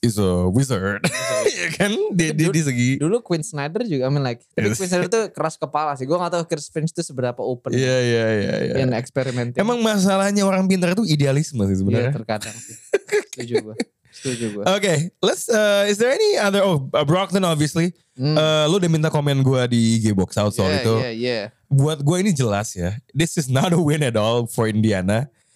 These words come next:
Speaker 2: But?
Speaker 1: Gue menduga pada akhirnya, ya udahlah, kasihlah dia mau, dia mau cabut, put him into a good situation. Dan bisa jadi karena Nick serius banget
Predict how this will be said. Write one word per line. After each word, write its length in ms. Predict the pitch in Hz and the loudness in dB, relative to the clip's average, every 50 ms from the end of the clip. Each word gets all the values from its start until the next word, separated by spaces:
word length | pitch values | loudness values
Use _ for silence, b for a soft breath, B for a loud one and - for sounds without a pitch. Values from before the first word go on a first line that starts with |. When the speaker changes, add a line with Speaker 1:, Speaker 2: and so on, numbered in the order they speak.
| b b b b 127 117 | b b b b -12 -6
Speaker 2:
But? 300 | - 135 117 123 - _ _ | -2 -2 -2 -2 -4 _ _
Speaker 1:
Gue 340 | - 135 127 143 165 202 226 | -2 0 2 4 2 2 2
menduga 600 | 226 202 170 160 151 147 123 113 135 147 160 170 | 0 2 2 2 2 2 2 0 0 2 0 0
pada 320 | 160 - 143 127 127 127 120 | -2 -2 -2 0 0 2 2
akhirnya, 560 | 127 131 135 127 123 135 147 156 160 160 - - _ _ _ _ | 2 2 2 2 2 2 2 2 2 0 -2 -4 _ _ _ _
ya 300 | - - - 120 123 123 123 | -6 -2 0 2 2 2 2
udahlah, 300 | 120 123 117 123 139 147 | 2 2 2 2 0 0
kasihlah 460 | - 120 101 95 - 127 123 135 135 | -2 -4 -4 -4 -2 -2 -2 0 0
dia 200 | 127 120 117 113 | 0 0 0 0
mau, 600 | 107 104 104 101 104 101 101 98 98 98 95 90 | 2 2 2 2 2 2 2 2 2 0 0 0
dia 200 | - 104 107 101 95 | 0 0 0 2 2
mau 140 | 95 98 | 2 0
cabut, 440 | 95 - 101 92 95 104 127 123 - | 0 0 -2 -2 0 0 -2 -2 -2
put 160 | - - 120 | -2 0 0
him 160 | 120 117 113 113 | 2 2 0 0
into 240 | 107 107 104 107 101 | 0 2 2 2 2
a 80 | 98 | 0
good 160 | 95 90 110 - | 0 0 -2 -2
situation. 720 | - 120 107 - 113 107 107 104 - - 147 151 147 - b b b b b b b | -2 -6 -4 0 0 0 0 -2 -2 -2 -2 -2 -4 -6 b b b b b b b
Dan 400 | b 139 135 156 180 202 208 196 | b 0 2 2 2 2 2 2
bisa 280 | 160 156 - - 170 | 2 2 0 0 -2
jadi 480 | 151 135 170 190 220 185 151 143 147 - - _ _ _ _ _ _ - | 0 0 0 0 0 2 2 2 0 0 -4 _ _ _ _ _ _ -4
karena 360 | - - 214 185 175 175 160 | 0 0 2 2 2 2 2
Nick 220 | 147 151 160 - | 2 0 -2 -2
serius 400 | - - 160 143 139 131 131 - | -2 0 0 2 2 2 0 0
banget 400 | 139 131 107 107 110 117 131 139 | 0 0 2 2 2 2 0 -2